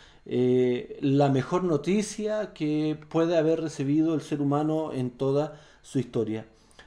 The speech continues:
Es la noticia más esperanzadora que ha existido en la crea-, desde la creación del hombre.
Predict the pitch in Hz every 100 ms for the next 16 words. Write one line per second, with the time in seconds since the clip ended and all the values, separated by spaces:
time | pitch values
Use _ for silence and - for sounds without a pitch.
0 | _ - 139 160 147 175 175 165 143 165
1 | 175 - 175 151 139 123 120 185 196 127
2 | 120 139 131 131 - 151 175 160 139 127
3 | 127 123 123 113 120 117 - - 127 135
4 | 123 120 113 110 - 156 147 135 175 135
5 | 107